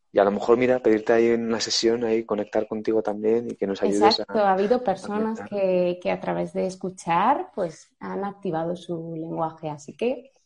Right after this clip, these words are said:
Speaker 2: oye, quién sabe si ese
Speaker 1: Claro.
Speaker 2: sea el objetivo de una <laughs> sesión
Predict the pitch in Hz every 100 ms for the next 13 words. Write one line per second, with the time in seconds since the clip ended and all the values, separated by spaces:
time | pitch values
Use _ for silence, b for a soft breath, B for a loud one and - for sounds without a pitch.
0 | _ _ - 170 160 147 160 170 - 156
1 | 165 - 175 175 170 160 185 196 156 147
2 | - 180 - 185 180 170 160 160 160 165
3 | 160 165 - 220 226 208 190